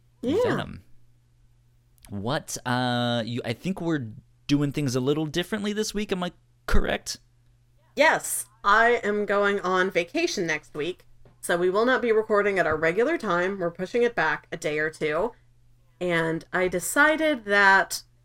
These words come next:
Speaker 1: I made this executive decision that since we have this unique opportunity where I will be in a car for, like, ten hours, and we will both have a couple extra days to accomplish this, there's one particular audio drama I'd really like to cover.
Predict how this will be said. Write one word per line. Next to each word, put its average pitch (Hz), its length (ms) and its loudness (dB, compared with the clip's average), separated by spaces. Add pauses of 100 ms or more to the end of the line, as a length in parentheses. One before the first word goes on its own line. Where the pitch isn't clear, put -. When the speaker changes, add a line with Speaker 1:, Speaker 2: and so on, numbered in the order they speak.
(120)
Speaker 1:
I 196 60 -2
made 196 180 4
this 196 180 2
executive 233 560 6
decision 185 560 2 (600)
that 98 260 0 (880)
since 285 220 2
we 339 80 6
have 269 100 4
this 247 140 0
unique 233 380 2
opportunity 202 680 6
where 165 220 4
I 170 140 6
will 202 160 6
be 190 140 2
in 170 100 4
a 156 60 0
car 175 440 -2
for, 160 180 -2
like, 147 180 -2
ten 160 240 -2
hours, 156 540 -2 (420)
and 156 520 0 (360)
we 202 120 -2
will 190 120 4
both 190 240 4
have 180 100 -4
a 175 40 2
couple 175 300 0
extra 165 240 0
days 160 240 2
to 175 80 0
accomplish 156 500 -4
this, 143 280 -4
there's 151 280 -2
one 262 360 4
particular 240 640 4
audio 190 320 4
drama 175 340 -2
I'd 160 140 0
really 208 240 2
like 196 180 0
to 196 100 -4
cover. 151 480 -4